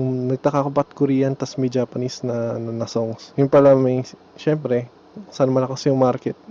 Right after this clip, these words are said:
Parang ginagawan din ng kanta para sa, ano yun, sa region or area na yun,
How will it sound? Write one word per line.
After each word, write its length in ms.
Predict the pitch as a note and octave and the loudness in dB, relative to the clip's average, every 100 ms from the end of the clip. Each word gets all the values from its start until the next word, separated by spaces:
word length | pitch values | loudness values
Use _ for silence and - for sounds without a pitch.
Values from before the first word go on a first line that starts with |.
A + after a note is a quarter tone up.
| A3 - - - - - - | -20 -20 -20 -20 -20 -20 -16
Parang 480 | - B2 A#2+ B2 C3 G3 _ _ - - | -8 -6 -6 -8 -12 -16 _ _ -20 -2
ginagawan 480 | C#3+ D3+ C#3+ D3 C#3 | 4 6 6 6 6
din 160 | C#3 | 4
ng 80 | C3 | 2
kanta 400 | - A#2+ A#2+ A#2+ - - - - - - - - - - - - - | 0 -4 -4 -8 -10 -20 -20 -20 -20 -20 -20 -20 -20 -20 -20 -20 -6
para 160 | C3 | -4
sa, 320 | B2+ - B2 A#2+ | -2 0 0 0
ano 160 | A2+ | -4
yun, 160 | A2 A#2 | -6 -8
sa 160 | - B2 A#2+ A#2 A#2 A#2+ B2 - B2+ | -2 0 0 -2 -4 -6 -10 -8 -2
region 400 | C3+ B2 C3 B2 | -2 2 2 2
or 160 | A#2+ | 0
area 320 | B2+ B2 A#2+ | 0 0 -2
na 160 | A2+ | -4
yun, 80 | A2+ | -6